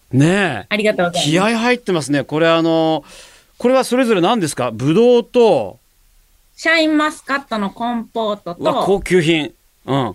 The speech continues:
Speaker 1: コンポートって何ですか？
Speaker 2: えーっと、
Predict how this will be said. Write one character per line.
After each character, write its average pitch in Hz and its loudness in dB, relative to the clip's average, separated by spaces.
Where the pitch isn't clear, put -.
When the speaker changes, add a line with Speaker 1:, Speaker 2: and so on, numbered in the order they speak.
Speaker 1:
コ 262 2
ン 320 -4
ポ 339 2
ー - 0
ト - -2
っ - -6
て 151 -4
何 143 0
で 117 -6
す - -10
か？ 98 -14
Speaker 2:
え 190 -8
ー 196 -12
っ - -20
と、 202 -4